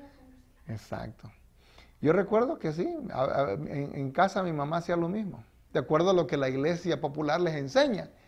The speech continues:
Speaker 2: que los muertos regresan. ¿Pero a qué regresan los muertos? ¿A comer la, la comida preferida? Mentira. Nosotros éramos los que nos comíamos la fruta y las cosas que le dejaba a mi mamá, lo,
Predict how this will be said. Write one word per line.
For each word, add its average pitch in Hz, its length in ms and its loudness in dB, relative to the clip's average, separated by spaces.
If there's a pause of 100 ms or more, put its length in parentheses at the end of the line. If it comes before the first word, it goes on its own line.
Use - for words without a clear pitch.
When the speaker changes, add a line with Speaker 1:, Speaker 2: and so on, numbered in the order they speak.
(160)
Speaker 2:
que 143 120 0
los 147 120 4
muertos 190 340 4
regresan. 196 640 4 (3000)
¿Pero 131 180 -6
a - 20 -10
qué 185 140 -8
regresan 190 440 -6
los 151 100 -6
muertos? - 640 -10 (1900)
¿A 117 160 -2
comer 151 320 4
la, 180 340 4
la 143 180 0
comida 170 400 0
preferida? 165 760 0 (540)
Mentira. 147 720 -4 (960)
Nosotros 196 380 2
éramos 202 240 2
los 175 100 0
que 170 100 -4
nos 147 120 -4
comíamos 165 480 -4
la 127 140 -4
fruta 190 280 -2
y 160 60 0
las 143 100 -4
cosas 175 300 -4
que 160 80 -4
le 139 100 -2
dejaba 160 380 0
a - 20 -4
mi 156 80 -6
mamá, 151 240 -2
lo, 170 160 -2